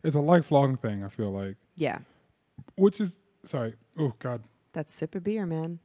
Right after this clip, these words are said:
Speaker 2: Welcome
Speaker 1: It
Speaker 2: to weight loss
Speaker 1: fucked
Speaker 2: surgery.
Speaker 1: me up. Um, so it's, it's a state of mind, it's a mentality, it's a lifestyle <laughs> choice, I think, maybe. And I don't think it ever leaves you.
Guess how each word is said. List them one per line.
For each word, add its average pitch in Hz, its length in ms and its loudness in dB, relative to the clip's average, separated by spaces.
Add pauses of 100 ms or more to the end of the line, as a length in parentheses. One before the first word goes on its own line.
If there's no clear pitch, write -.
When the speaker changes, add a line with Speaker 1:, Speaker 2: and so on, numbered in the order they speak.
(140)
Speaker 2:
Welcome 147 220 -4
Speaker 1:
It - 40 -6
Speaker 2:
to 196 80 0
weight 208 180 -2
loss 165 160 0
Speaker 1:
fucked 135 120 4
Speaker 2:
surgery. 160 320 2
Speaker 1:
me 113 60 -2
up. 120 220 -4 (680)
Um, 135 760 4 (1300)
so - 280 2 (300)
it's, 175 180 2
it's - 220 0
a 165 160 4
state 202 280 6
of 202 80 6
mind, 165 240 8
it's 151 100 0
a 143 40 2
mentality, 127 760 4 (200)
it's - 200 -4
a 123 100 2 (320)
lifestyle 135 720 4
<laughs> - 0 -
choice, - 760 2 (720)
I 127 80 -4
think, 120 260 0
maybe. 120 380 2
And 131 280 -2
I 147 100 -2
don't 175 180 4
think 196 140 4
it 180 80 6
ever 175 220 6
leaves 156 500 4
you. 110 420 2